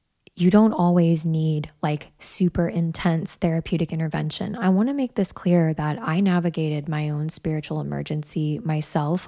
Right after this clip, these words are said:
I'm not saying that that's what I recommend all the time. I think that I had what Grob is describing here, which is essentially I didn't have this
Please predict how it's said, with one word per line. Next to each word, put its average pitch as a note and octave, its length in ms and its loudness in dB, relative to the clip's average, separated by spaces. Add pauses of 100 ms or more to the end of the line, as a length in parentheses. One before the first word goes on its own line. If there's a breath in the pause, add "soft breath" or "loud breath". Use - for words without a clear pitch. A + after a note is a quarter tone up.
I'm E3 140 2
not E3 240 0
saying E3 320 -2
that D3 160 -4
that's D#3 340 -2 (380 loud breath)
what F3 100 4
I D#3+ 120 4
recommend D#3+ 600 -2
all D3+ 220 -2
the D#3 100 -6
time. D#3 540 -2 (320 loud breath)
I E3 180 2
think F3 400 0
that E3+ 140 0
I D#3+ 160 -2
had D#3 640 -2 (240)
what D#3+ 400 0 (280)
Grob D#3 340 2
is D#3 140 -4
describing D3 580 -6
here, - 420 -6 (180)
which E3 180 4
is D#3+ 140 2
essentially D3+ 600 -2 (540 loud breath)
I E3 600 2 (320)
didn't G3 180 6
have E3 440 0
this - 300 -4